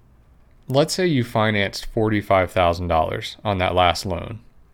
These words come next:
which was stretched out by the dealership to eighty-four months so that they could get you something around a six hundred fifty dollar payment.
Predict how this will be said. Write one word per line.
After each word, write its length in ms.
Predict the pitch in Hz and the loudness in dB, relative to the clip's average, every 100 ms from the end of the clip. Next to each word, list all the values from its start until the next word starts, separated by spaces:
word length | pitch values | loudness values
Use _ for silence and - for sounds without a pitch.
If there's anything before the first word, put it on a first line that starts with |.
| _ - | _ -4
which 280 | 113 107 - | -4 -2 -2
was 180 | 107 - | -2 -4
stretched 460 | - 127 135 - | 0 2 2 4
out 260 | 101 101 - | 4 4 4
by 160 | 95 | 2
the 100 | 92 | 2
dealership 680 | 92 92 85 82 - 120 - | -2 -2 -2 -2 0 -2 -2
to 240 | - 104 92 | -4 -2 -2
eighty-four 480 | 92 87 - 92 87 | -2 -4 -6 -4 -2
months 500 | 98 143 151 - - | 0 0 -2 -8 -10
so 200 | - - | -8 -4
that 180 | 107 101 | -2 -2
they 160 | 113 113 | 0 -2
could 160 | - | -4
get 280 | 113 113 - | -4 -4 0
you 180 | 113 107 | -2 0
something 380 | - 113 - 110 | 0 -2 -2 0
around 340 | 101 95 95 | 2 2 2
a 40 | 92 | 0
six 280 | - 95 | -2 -2
hundred 320 | - 92 90 87 | -2 -2 -2 -2
fifty 300 | 87 - 85 | -4 -2 0
dollar 280 | 80 80 | 2 0
payment. 460 | 85 123 110 80 | 0 0 0 -2